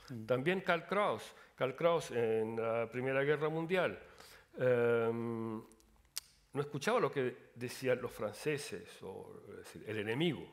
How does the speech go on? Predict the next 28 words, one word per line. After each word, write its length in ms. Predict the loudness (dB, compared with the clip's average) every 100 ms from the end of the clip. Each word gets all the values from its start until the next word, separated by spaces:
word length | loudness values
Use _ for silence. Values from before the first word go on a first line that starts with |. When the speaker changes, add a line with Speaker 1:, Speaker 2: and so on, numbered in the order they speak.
| -14
Speaker 2:
¿no? 380 | -6 -6 -6 -16
Los 40 | -16
franceses, 540 | -14 -2 -2 -2 -4
Speaker 1:
Ujú. 100 | -10
Speaker 2:
los 80 | -8
ingleses. 440 | -8 -2 -4 -4 -14 -16 0
No, 280 | 0 0 -6 -20
escuchaba 400 | -20 -14 -2 0
lo 100 | 0
que 80 | -4
estaban 280 | -2 0 2
hablando 360 | 2 0 -2 -4
en 120 | -2
Viena 360 | 0 0 0 -2
en 140 | -6
aquel 220 | -6 -4 -4
momento. 560 | -2 -4 -8 -8 -12 -12 -20 -20 _
El 140 | -10 -2
pala-, 280 | 0 0 -2
el, 140 | -4
el, 340 | -4 -4 -6 -6
la 120 | -4
palabra, 440 | 0 2 2 2 -2 -14 -20 -20 _ _ _ -10
mm, 480 | -10 -10 -14 -14
guerrera, 540 | -6 -4 2 2 4 2
la 140 | 2
palabra 360 | 0 2 2 4
bélica, 600 | 4 4 -4 -2 -2